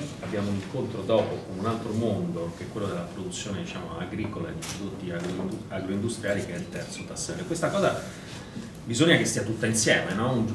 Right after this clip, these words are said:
una volta il digitale era un settore in qualche modo separato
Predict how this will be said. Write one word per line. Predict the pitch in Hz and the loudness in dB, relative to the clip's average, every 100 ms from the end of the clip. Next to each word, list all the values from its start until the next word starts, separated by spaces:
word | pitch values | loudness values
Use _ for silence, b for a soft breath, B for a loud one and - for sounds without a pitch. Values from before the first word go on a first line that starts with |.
| 117 | 0
una | 110 | 4
volta | 123 139 - - - - - | 6 4 4 2 2 -4 -6
il | - | -4
digitale | 107 104 110 131 113 | -2 0 4 6 6
era | 98 | 4
un | 95 | 2
settore | - 110 113 101 | -2 -2 0 -2
in | - | -2
qualche | 101 110 | -4 -2
modo | 110 95 | -2 0
separato | - 104 120 110 107 123 127 - | -2 2 4 6 4 4 2 2